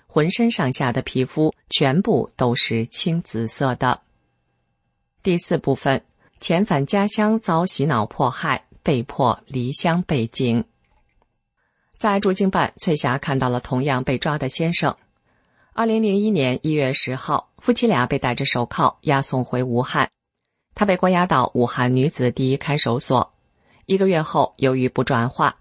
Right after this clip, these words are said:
派出所来车直接将他送进洗脑班关押。在洗脑班的两个月中，强迫观看污蔑法轮功的谎言录像，大家都不接受。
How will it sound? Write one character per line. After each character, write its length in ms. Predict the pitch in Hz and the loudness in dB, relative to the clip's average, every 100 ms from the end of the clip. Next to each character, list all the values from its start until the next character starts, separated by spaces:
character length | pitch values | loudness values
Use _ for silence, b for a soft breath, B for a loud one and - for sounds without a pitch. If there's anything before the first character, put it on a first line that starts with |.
| _ _ | _ _
派 140 | - 185 | -2 0
出 160 | 190 | 0
所 160 | 190 127 | 0 2
来 160 | 123 120 | 2 0
车 320 | - 139 139 | 0 2 0
直 200 | - 143 | 0 0
接 260 | - 196 | 0 0
将 200 | 208 117 | 0 -2
他 220 | 123 120 120 | -2 -4 -4
送 240 | - 127 | -2 -2
进 240 | 117 127 | 0 0
洗 180 | 120 - | 0 0
脑 180 | 131 113 | -2 -2
班 220 | 113 139 | 0 -2
关 200 | 135 151 | 0 0
押。 220 | 156 156 - _ _ _ _ _ _ _ | 2 0 -2 _ _ _ _ _ _ _
在 200 | 220 208 | 0 0
洗 120 | - | 2
脑 140 | 214 156 | 2 2
班 180 | 175 | 0
的 100 | 170 | 2
两 200 | 131 117 | 0 0
个 100 | 120 | 0
月 160 | 131 127 | 0 0
中， 260 | 120 139 - _ _ | 2 0 -2 _ _
强 220 | - 160 | -2 0
迫 160 | 202 175 | 0 0
观 180 | 220 | 2
看 300 | 226 - 123 - | 0 2 0 2
污 100 | 214 | 2
蔑 220 | 208 120 | 2 2
法 120 | 127 123 | 0 0
轮 140 | 127 | 0
功 200 | 156 220 | 2 2
的 200 | 214 127 - | 2 0 -2
谎 240 | - 123 | -4 -2
言 180 | 123 123 | 0 0
录 140 | 143 | 0
像， 320 | 135 - 151 - _ _ - | 0 2 2 0 _ _ -6
大 140 | 131 | -4
家 260 | 123 120 127 | -2 -2 -2
都 140 | 139 | -2
不 100 | - | -4
接 240 | 120 143 | -2 0
受。 320 | 156 165 143 | 0 0 -2